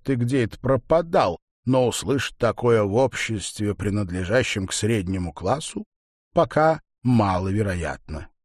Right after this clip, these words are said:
Сочетанием «непарламентские выражения» обычно характеризуют грубую брань,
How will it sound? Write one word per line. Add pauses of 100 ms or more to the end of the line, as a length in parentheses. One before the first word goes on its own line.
(420)
Сочетанием
«непарламентские
выражения»
обычно
характеризуют
грубую
брань,